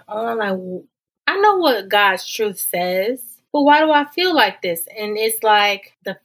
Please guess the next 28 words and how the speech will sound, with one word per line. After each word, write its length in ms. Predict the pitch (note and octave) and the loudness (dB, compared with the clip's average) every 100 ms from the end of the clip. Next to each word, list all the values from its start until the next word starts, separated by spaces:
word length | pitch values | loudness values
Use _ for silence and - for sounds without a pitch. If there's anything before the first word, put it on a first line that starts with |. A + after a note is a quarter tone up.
| _ | _
fact 320 | A3 C4+ - | 2 2 2
that 200 | C#4+ G3+ | 2 2
you 240 | F#3 A3 A#3+ | -4 -10 -10
can 680 | - A#3 G3+ F#3+ F3+ F#3+ _ _ _ _ - | -12 -6 -4 -4 -6 -12 _ _ _ _ -4
pinpoint 680 | A3+ A#3+ A#3+ C#4 B3+ A3+ F3+ | -2 -2 -4 -2 0 0 -4
what 380 | F3 F#3+ G#3+ G#3+ | 0 2 2 0
you're 220 | G3+ F#3 _ | -4 -4 _
feeling 540 | G3 G3+ A3+ A#3+ A#3+ | 0 2 2 0 -4
is 180 | - G3 | -4 -6
the 180 | F#3 F3+ _ | -6 -8 _
first 440 | G#3 A3 A3+ - - | 2 4 2 -2 -8
step 440 | - F#3+ F#3+ - _ | -2 2 2 -2 _
to 580 | - - F#3 E3+ F3+ F3+ _ | -6 -2 -2 -2 -6 -10 _
the 160 | G3+ | -4
whole 340 | G3+ C4 D#4+ D#4 | 0 2 2 0
point 440 | - A#3 G#3+ G#3+ | -4 0 2 2
of, 160 | G3+ G3 | 0 0
like, 300 | F3+ F3 E3+ | 0 0 -2
us 240 | G3+ G3+ | -4 -4
being 260 | G3 G3+ F#3 | -2 -4 -2
self-aware 1120 | - - G3+ G3+ F#3+ F3 F3 F#3 G3+ G#3+ A3 | -2 0 0 0 -2 2 2 4 4 4 2
is, 300 | G#3+ G3 G3 F3+ | 0 -2 -4 -2
like, 400 | F#3 F3+ F3 - - | 0 0 -4 -12 0
when 200 | A3 G#3+ | 2 4
we 160 | A#3+ | 2
have 460 | G#3 G#3+ G#3+ A#3+ B3 | 2 2 4 2 2
the 160 | B3+ | 2
awareness, 1080 | A3+ G3+ F3 F3 F3+ G3+ A3+ B3+ B3+ C4 C4 | 2 2 2 4 4 4 2 2 2 0 -4